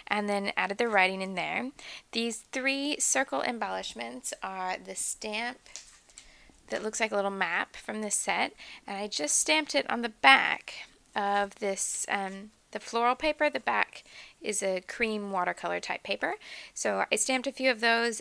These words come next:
and, um, cut them out. You could either cut them out with scissors or a punch or a die, whatever is easiest. And then just add a little bit of ink to the edges and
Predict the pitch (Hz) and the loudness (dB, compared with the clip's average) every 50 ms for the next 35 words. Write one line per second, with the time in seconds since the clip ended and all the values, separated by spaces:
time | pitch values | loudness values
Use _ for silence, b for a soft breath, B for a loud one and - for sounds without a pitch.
0 | - - 220 214 214 214 214 214 220 214 208 202 - 196 196 208 202 196 202 196 | -4 -4 -2 0 2 2 2 2 0 -2 -4 -4 -2 -2 -2 -2 -4 -8 -10 -12
1 | - - - 226 214 202 196 - 185 180 175 - 208 - - 247 277 285 277 269 | -12 -4 -2 -2 -2 0 0 0 2 2 2 0 -2 2 4 6 6 6 4 2
2 | - 254 - 233 226 226 - 220 226 - 240 220 208 226 226 220 - - - 196 | 0 -2 -2 2 2 2 2 2 0 0 0 0 0 0 0 0 -2 0 2 2
3 | 196 196 202 190 - - - 202 - - 208 196 196 - - - 196 202 196 185 | 2 2 0 -2 -2 -4 -4 -4 -2 -2 -4 -2 -2 -2 -2 0 2 0 2 2
4 | 196 175 180 185 190 190 185 185 185 180 185 185 180 175 175 - - - 180 185 | 2 2 2 2 2 2 2 0 0 0 0 0 0 0 0 -2 -2 -4 -4 -6
5 | - - - - 214 220 226 277 330 403 - - - - B B B B B B | -8 -8 -6 -6 -4 -4 -2 -4 -4 -4 -4 -6 -8 -12 B B B B B B
6 | B B B B _ _ _ _ _ _ _ _ - 233 233 233 233 233 240 233 | B B B B _ _ _ _ _ _ _ _ 2 4 4 4 2 2 0 0
7 | 226 240 226 - - 233 233 233 233 226 233 226 220 214 220 214 - - - 208 | 2 2 2 4 4 6 6 6 4 4 2 2 2 4 4 4 4 4 2 0
8 | 220 - 226 208 208 - - - 220 233 233 - - 208 190 202 202 196 190 190 | 2 0 0 -2 -2 -6 -8 -6 -4 -2 2 4 4 4 4 4 2 2 2 0
9 | 214 - B B B B B B B _ 185 190 190 185 185 185 180 | -2 -6 B B B B B B B _ -2 0 0 0 -2 -4 -8